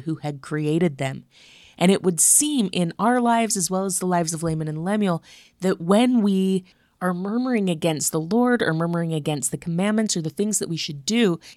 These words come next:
it would behoove us, I guess, to take a step back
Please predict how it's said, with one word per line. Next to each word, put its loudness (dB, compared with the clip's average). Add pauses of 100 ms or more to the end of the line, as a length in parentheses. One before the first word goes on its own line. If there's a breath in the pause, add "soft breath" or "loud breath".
(140 loud breath)
it 6
would 2 (320)
behoove 4
us, 4
I 4
guess, 0
to 2
take 0
a 4
step -2
back -2